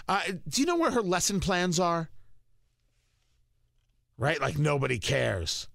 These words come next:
Like, like, like, no one cares, which is, of course, untrue. The parents are being put into this really ugly position that somehow they're monsters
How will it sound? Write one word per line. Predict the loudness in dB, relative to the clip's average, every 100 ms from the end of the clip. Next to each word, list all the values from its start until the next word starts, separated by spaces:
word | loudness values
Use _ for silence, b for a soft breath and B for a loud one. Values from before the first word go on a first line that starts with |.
| -20 -20 _ _ _ _ _ _ _ _ _ _ _ _ _ _ -4
Like, | -2 -2 0
like, | 0 0 -2
like, | 0 0
no | 2 2 4
one | 2 2 0 0
cares, | 0 0 0 -2 -6 -8 -12 -20 -20 _ _ _ _ _ _ _ _ _ -2
which | 0 2
is, | 2
of | 0
course, | 2 2 2 0 -2
untrue. | -2 0 0 0 0 -4 -14 -20 -20 _ _ _ _ _ _ b b
The | -4
parents | 0 2 2 2 2
are | 0
being | 0 -2
put | -2 -2
into | -2 -2
this | 0 0
really | 2 2 4 2
ugly | 2 0 0
position | 0 0 2 2 0
that | -2 0
somehow | 0 2 0
they're | 2 0
monsters | 2 2 4 4 2 -2 -2 -2 -2 -6